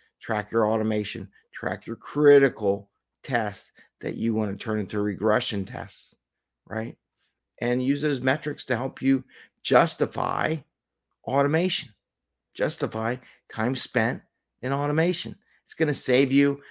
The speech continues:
a tidal wave of cost in the future. I mean, I tell you, I saw this one big company. They had forty teams. They had over a hundred testers in another separate organization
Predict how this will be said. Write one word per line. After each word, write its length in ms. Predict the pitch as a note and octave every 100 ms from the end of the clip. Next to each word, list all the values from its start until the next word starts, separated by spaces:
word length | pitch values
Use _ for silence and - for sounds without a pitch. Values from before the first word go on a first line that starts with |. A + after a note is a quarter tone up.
| -
a 80 | -
tidal 520 | C3+ - D3+ E3 E3
wave 440 | C#3+ C3 B2 A#2+ A#2+ - _
of 160 | A2+ -
cost 640 | - B2+ A2+ A2 G2+ - _ _ -
in 140 | G#2+
the 60 | G#2+
future. 460 | A2 A2 - - - - -
I 60 |
mean, 180 | A#2 A2+
I 100 | A#2
tell 240 | A2 A#2+ A2
you, 80 |
I 120 | G#2+ A#2+
saw 320 | - A2 G#2
this 240 | G2+ -
one 180 | A#2 A2
big 200 | A2+ G2+
company. 480 | G#2+ G#2 G#2 G#2+ G#2+ _ _
They 80 | B2
had 140 | B2
forty 340 | - A2 A2+ G2+
teams. 500 | A2 G#2+ G#2 G2+ - - - _
They 160 | - A#3
had 260 | F3+ D3
over 240 | C3+ A2+ G#2
a 80 | G2
hundred 460 | B2+ C#3+ C3+ A#2
testers 640 | B2+ G#2+ G#2+ - - - - - _ -
in 140 | C#3+
another 440 | A#2+ A#2 D3 C3+
separate 480 | B2 - C#3+ C3+ B2
organization 880 | A#2+ A#2+ A#2 G#2 G2+ G2+ G2 G2+ G2